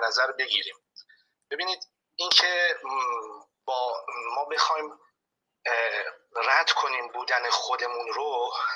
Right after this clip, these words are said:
نیاز به یک سری دلایلی داریم. حتی تصور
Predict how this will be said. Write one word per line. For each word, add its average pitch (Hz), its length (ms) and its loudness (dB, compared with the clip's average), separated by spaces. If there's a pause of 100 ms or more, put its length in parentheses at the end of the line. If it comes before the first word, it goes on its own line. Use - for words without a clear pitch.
نیاز 143 380 2
به 139 60 6
یک 147 120 6
سری 151 200 6
دلایلی 113 600 0
داریم. - 320 -4 (680)
حتی 160 440 6 (100)
تصور 131 680 4